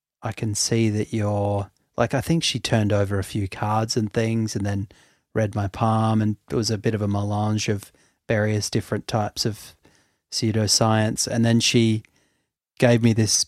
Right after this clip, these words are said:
spiel, which would have been, I think it was, it was just the right, it was just at the right level that those things are, where it was like, clearly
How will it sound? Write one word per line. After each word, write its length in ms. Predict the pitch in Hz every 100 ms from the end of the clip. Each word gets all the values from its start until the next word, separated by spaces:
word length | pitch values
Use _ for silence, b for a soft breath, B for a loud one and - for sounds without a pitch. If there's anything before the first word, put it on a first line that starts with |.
| -
spiel, 580 | - - - 120 117 110
which 260 | 107 - -
would 100 | 151
have 160 | 139
been, 420 | 123 110 107 104 107 _ _ _ _ _ _ _ _ _ _ _ _ _ -
I 100 | 113
think 320 | - 233 254
it 80 | -
was, 160 | 135 - _ _ -
it 80 | 165
was 140 | 160
just 300 | 202 202 -
the 100 | 160
right, 280 | 135 131 131 _ _ -
it 60 | 135
was 120 | 120
just 260 | 160 -
at 80 | 165
the 100 | 135
right 240 | 120 117 113
level 300 | 120 113 104
that 160 | 110
those 220 | 117 107
things 260 | - 117 107
are, 200 | 110 107
where 200 | 104 104
it 100 | -
was 180 | 113 -
like, 360 | 107 104 - _ _ _ _ _ _ _ -
clearly 720 | - 139 131 117 110 104